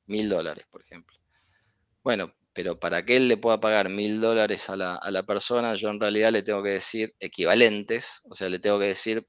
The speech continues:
"Me tenés que pagar dos mil casi". ¿Por qué? Porque cuando vos me pagues mil, digamos, eh, se, yo lo tengo que cambiar en el mulc, en el mercado de cambios, y eso va a cambiar al, al dólar oficial. Si yo eso lo quiero convertir en,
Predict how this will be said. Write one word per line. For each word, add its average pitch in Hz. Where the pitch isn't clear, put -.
"Me 90
tenés 98
que 98
pagar 95
dos 98
mil 101
casi". -
¿Por 90
qué? 95
Porque 92
cuando 82
vos 110
me 110
pagues 107
mil, 120
digamos, 92
eh, 82
se, 85
yo 92
lo 92
tengo 92
que 92
cambiar 95
en 95
el 98
mulc, 117
en 85
el 85
mercado 90
de 98
cambios, 117
y 92
eso 92
va 90
a 87
cambiar 95
al, 92
al 90
dólar 92
oficial. 90
Si 87
yo 117
eso 113
lo 107
quiero 113
convertir 104
en, 87